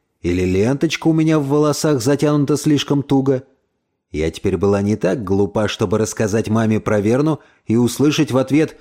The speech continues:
«Ну чего ты боишься, она что, съест тебя?» Чего я боялась? Заражения, инфекции? Но Верна была совершенно здорова,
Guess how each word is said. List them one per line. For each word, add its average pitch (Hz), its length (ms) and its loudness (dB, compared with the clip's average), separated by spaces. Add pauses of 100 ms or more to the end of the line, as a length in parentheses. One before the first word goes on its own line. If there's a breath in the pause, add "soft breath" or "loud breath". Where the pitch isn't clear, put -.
(140 soft breath)
«Ну 139 180 2
чего 151 460 2
ты 143 140 0
боишься, 131 680 0
она 151 300 0
что, 165 320 0
съест 156 560 -4
тебя?» 95 380 -4 (960)
Чего 107 360 0
я 113 160 0
боялась? 147 680 -4 (380)
Заражения, 120 880 0
инфекции? 151 800 -4 (600)
Но 101 160 -2
Верна 139 340 0
была 160 240 0
совершенно 160 600 0
здорова, 135 640 -2